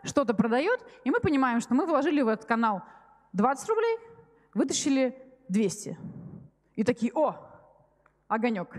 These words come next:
Пожалуй, э, это канал, который работает, попробуем его масштабировать». Понимаете? Э, собственно, вот, э, это очень классная штука. Так выглядит виджет, э, виджет кассира, так выглядит, э, Google Аналитика.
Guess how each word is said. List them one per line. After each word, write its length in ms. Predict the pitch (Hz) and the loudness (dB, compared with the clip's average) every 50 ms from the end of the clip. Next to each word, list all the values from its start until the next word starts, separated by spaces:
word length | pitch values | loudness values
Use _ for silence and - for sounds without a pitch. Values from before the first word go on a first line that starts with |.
| - - - - - - _ - - - - - | -16 -16 -18 -20 -20 -20 _ -20 -20 -20 -12 -4
Пожалуй, 460 | - 214 233 262 330 349 320 311 277 - - - - - - | -2 0 2 2 2 2 2 0 -2 -4 -8 -18 -20 -10 -2
э, 600 | - 240 233 233 233 233 240 240 233 240 240 240 - | 0 2 2 4 4 4 2 2 2 2 2 2 0
это 160 | 262 233 285 | 0 0 0
канал, 280 | 254 285 269 285 359 - | 0 0 2 2 2 0
который 260 | 302 277 240 254 254 | 0 0 0 2 2
работает, 400 | 269 247 427 523 - 508 440 - - - - - - - | 2 2 2 2 2 2 0 0 -2 -8 -20 -10 -4 -2
попробуем 340 | 233 196 302 - 359 311 | 0 0 0 2 2 2
его 100 | 277 294 | 2 2
масштабировать». 680 | 269 254 - - - 214 202 202 170 151 131 131 - - - - - - _ _ - | 2 0 0 -2 -2 -2 0 0 -2 -2 -4 -6 -8 -12 -16 -16 -18 -20 _ _ -2
Понимаете? 500 | - 220 226 214 175 160 - - - 151 - _ _ _ _ - - - - - 196 180 - - | 0 2 2 2 2 0 -2 -6 -10 -12 -12 _ _ _ _ -20 -20 -20 -20 -20 -20 -16 -8 -2
Э, 260 | 196 208 214 214 214 | 0 2 2 2 2
собственно, 340 | 214 277 269 - - 262 262 | 2 0 0 0 0 -2 -2
вот, 340 | 233 269 294 254 - - 277 | 0 -2 -4 -6 -6 -4 -2
э, 340 | 277 262 262 262 254 247 - - - - - - - _ _ _ _ | 0 2 2 2 0 0 -4 -8 -20 -20 -20 -20 -20 _ _ _ _
это 200 | - 269 - 359 | -2 0 2 0
очень 200 | 370 - 302 277 | 0 0 0 0
классная 360 | 277 330 285 269 196 240 240 | 2 2 0 0 0 -2 -2
штука. 280 | 240 - - 262 - 403 | -2 0 -2 -2 -2 0
Так 120 | - - | -2 -2
выглядит 300 | 233 262 240 254 226 - | 0 0 0 0 0 0
виджет, 320 | 226 254 196 214 202 - 233 | 0 0 0 0 -2 0 0
э, 400 | 240 220 220 220 220 220 214 214 | 2 2 2 0 0 0 -2 -2
виджет 360 | 214 247 185 196 220 214 - | -2 -4 -4 -4 -6 -6 -4
кассира, 720 | - 240 - - 370 453 440 392 330 294 269 254 214 196 | -4 -4 -2 0 0 2 2 2 2 2 2 0 0 0
так 220 | - 269 262 269 - | 0 0 0 0 0
выглядит, 480 | 233 226 233 226 190 208 220 - - | 0 2 2 0 0 -2 -4 -4 -2
э, 400 | 233 226 220 220 214 214 214 208 | 0 0 2 2 2 2 2 0
Google 320 | 196 202 240 240 220 226 220 | 0 -2 -2 0 0 2 2
Аналитика. 640 | 220 247 269 415 523 - - - - 262 240 214 | 2 2 2 0 0 -2 -4 -4 -2 -2 -2 -2